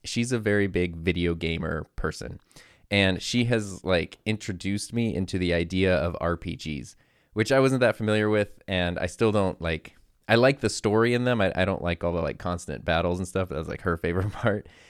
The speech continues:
And so anyway, but it's been really fun to, like, watch her play R P Gs, and, like, I kinda dip my toe a little bit, sort of, kind of in the water.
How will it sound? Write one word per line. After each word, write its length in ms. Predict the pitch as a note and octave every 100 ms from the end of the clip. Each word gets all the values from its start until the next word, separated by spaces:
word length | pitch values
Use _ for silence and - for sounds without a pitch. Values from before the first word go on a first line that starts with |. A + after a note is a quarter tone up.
| - _ -
And 560 | A2 G#2 G2+ F#2+ F#2 G2+ - _ -
so 200 | - C#3+
anyway, 300 | B2+ F2+ -
but 260 | - A2+ -
it's 160 | B2 B2
been 140 | D3
really 220 | D3 D3
fun 260 | B2+ A2+ F2
to, 60 | E2
like, 180 | D#2+
watch 220 | F#2 D#2 -
her 140 | A#2
play 220 | - A2
R 160 | G2 G#2
P 120 | G#2+
Gs, 360 | G2 G#2 G2+ F#2
and, 80 |
like, 180 | F2 E2
I 140 | F2+ F2+
kinda 300 | - F#2 E2 -
dip 160 | - C3
my 140 | G#2
toe 320 | G2 G#2 F#2+ F#2
a 20 |
little 320 | G2+ A2+ A2
bit, 180 | A2 -
sort 260 | - G#2+
of, 100 | G#2
kind 300 | - G#2+ G#2+
of 100 | A2
in 120 | A2 G#2+
the 80 |
water. 440 | G#2+ G#2+ A2 A2+